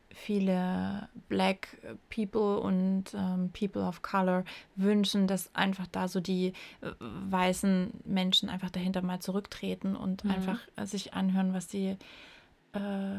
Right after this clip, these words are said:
Speaker 1: wie diese Leute sich wirklich fühlen in der Situation.
Speaker 2: Ja.
Speaker 1: Ähm, ich bin tatsächlich, ich hab das Beispiel Bl-, Blackfishing, den, den Begriff,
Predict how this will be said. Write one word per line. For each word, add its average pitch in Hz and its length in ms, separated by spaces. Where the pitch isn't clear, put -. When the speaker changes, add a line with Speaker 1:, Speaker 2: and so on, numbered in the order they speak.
Speaker 1:
wie 196 200
diese 220 520
Leute 202 340
sich 196 200
wirklich 190 260
fühlen 202 360
in 180 140
der 180 100
Situation. 190 680
Speaker 2:
Ja. 220 160
Speaker 1:
Ähm, 175 240
ich - 220
bin 262 220
tatsächlich, 240 480
ich 208 120
hab 202 140
das 202 260
Beispiel 202 320
Bl-, - 300
Blackfishing, 202 840
den, 190 340
den 185 300
Begriff, 190 560